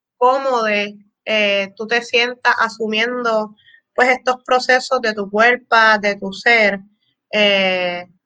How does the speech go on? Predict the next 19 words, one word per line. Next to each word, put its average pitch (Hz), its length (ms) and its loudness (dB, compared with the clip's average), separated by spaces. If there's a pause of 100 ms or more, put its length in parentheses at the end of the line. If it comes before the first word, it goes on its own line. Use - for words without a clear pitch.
(160)
más 208 320 0
poder, 208 500 4 (420)
eh, 185 680 -2 (400)
tienes, 247 600 4 (480)
más 214 220 0 (100)
poder 226 420 0
puedes 220 240 0
compartir 220 960 -2 (420)
y 247 140 -2
también 226 420 0
otras 247 320 -2
personas 262 540 -4
sanan 208 520 0
con 202 240 -6
lo 190 100 -4
que 185 120 -6
tú 196 140 -10
sanas. 185 420 -4 (540)
Esto, 185 1000 -2